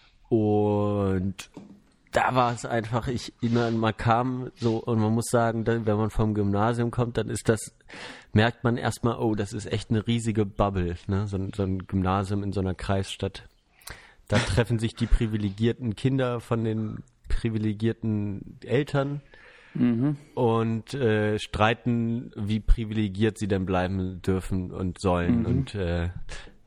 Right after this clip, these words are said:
Speaker 1: furchtbar konservativ auch alles da.
Speaker 2: Mhm.
Speaker 1: Und, äh, dann kam man halt auf einmal dahin und da merkte man, okay, da sind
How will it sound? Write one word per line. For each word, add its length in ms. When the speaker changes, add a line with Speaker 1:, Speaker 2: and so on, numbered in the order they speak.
Speaker 1:
furchtbar 380
konservativ 720
auch 220
alles 300
da. 200
Speaker 2:
Mhm. 320
Speaker 1:
Und, 380
äh, 260
dann 340
kam 220
man 160
halt 160
auf 120
einmal 360
dahin 360
und 160
da 120
merkte 300
man, 160
okay, 280
da 140
sind 240